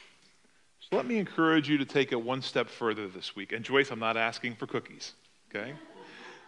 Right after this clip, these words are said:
I love you. This is not a, this is not a shameless appeal, friend. But I want to encourage you to do something nice that expresses love for someone else.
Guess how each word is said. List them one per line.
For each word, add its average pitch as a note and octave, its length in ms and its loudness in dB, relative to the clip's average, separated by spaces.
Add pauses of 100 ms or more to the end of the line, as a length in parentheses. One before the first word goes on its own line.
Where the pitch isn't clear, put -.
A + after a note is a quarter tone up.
I A#2 60 4
love C3+ 260 8
you. D3+ 240 2
This - 140 -6
is A#2+ 140 -10
not C3+ 200 6
a, C#3+ 200 6
this C#3+ 140 -10
is C3 140 -8
not D3 160 6
a D3+ 60 2
shameless D3+ 460 0
appeal, C3 400 0
friend. A2 400 -6 (1900)
But E3+ 100 6
I B3+ 100 10
want D4 120 2
to A#3+ 60 2
encourage G3+ 400 4
you D#3 80 -2
to C#3 80 -6
do D#3+ 240 -4
something C#3+ 420 -6
nice A#2+ 420 -6 (140)
that B2 120 -2
expresses B2 600 -2
love A2+ 300 0
for C3 120 -4
someone C3+ 360 -4
else. G#2+ 500 -4